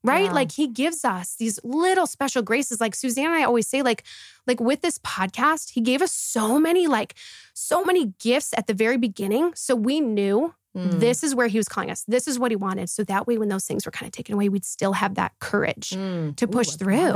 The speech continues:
Speaker 2: it, Jules.
Speaker 1: Right?
Speaker 2: Yeah. Ooh, mic drop. Mm.
Speaker 1: Boom.
Speaker 2: Yeah.
Speaker 1: So I love that.
Speaker 2: No, it's so true. And, um, uh, I think also, um, I don't know where, <sighs> where I read this, but it was saying something about the fact of, like,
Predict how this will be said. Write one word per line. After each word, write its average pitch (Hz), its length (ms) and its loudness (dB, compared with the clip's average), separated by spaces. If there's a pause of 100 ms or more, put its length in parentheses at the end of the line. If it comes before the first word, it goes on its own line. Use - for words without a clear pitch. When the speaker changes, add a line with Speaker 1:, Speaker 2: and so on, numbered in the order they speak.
Speaker 2:
it, 151 40 -10
Jules. 151 480 -10 (200)
Speaker 1:
Right? 403 400 4
Speaker 2:
Yeah. - 80 -4
Ooh, 160 160 -2 (100)
mic 160 180 -6
drop. 156 280 -8
Mm. 160 240 -6
Speaker 1:
Boom. 403 560 2
Speaker 2:
Yeah. 190 320 2
Speaker 1:
So 185 160 -4
I 220 40 0
love - 180 -8
that. 254 100 -4
Speaker 2:
No, 294 200 4
it's 262 160 -2
so 233 220 0
true. 214 480 0
And, 208 200 0
um, 185 340 0 (800)
uh, 190 400 4 (400)
I 233 120 0
think 254 360 0
also, 196 580 2
um, 165 380 0
I 202 60 -10
don't 294 160 -8
know 330 100 -6
where, 247 360 -2 (240)
<sighs> - 240 -14
where 226 140 -2
I 202 100 2
read 190 240 2
this, 160 260 0
but 196 140 -2
it 196 40 2
was 196 120 -2
saying 285 320 -2
something 220 160 0
about 190 180 0
the 170 60 -12
fact 170 260 -2
of, 170 100 -6
like, 156 140 -2